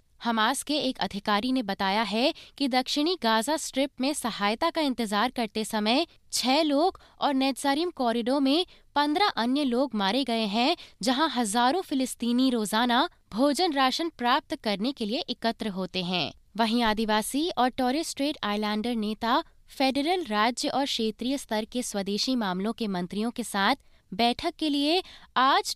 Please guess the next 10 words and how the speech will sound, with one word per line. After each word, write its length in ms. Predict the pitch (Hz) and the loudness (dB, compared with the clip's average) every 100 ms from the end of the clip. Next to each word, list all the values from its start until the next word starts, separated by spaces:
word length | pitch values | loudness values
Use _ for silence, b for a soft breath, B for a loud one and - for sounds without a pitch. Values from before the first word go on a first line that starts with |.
| - | -2
डार्विन 420 | 214 220 220 359 | 2 2 2 0
में 100 | 277 | 0
एकत्र 500 | 381 262 - 208 - | 0 -4 -4 -4 -2
होंगे। 440 | 208 202 190 180 135 _ 233 | -2 -2 0 0 -2 _ -2
अस्सी 320 | 240 - 330 | -2 -2 -2
से 160 | 339 | -2
अधिक 320 | - 220 285 - | -4 -2 -4 -2
प्रथम 360 | 262 - 233 | -4 -4 -4
राष्ट्र 400 | 220 220 226 - | 0 0 -2 -4
समूह 600 | 240 220 208 247 277 330 | -4 -4 0 0 0 -2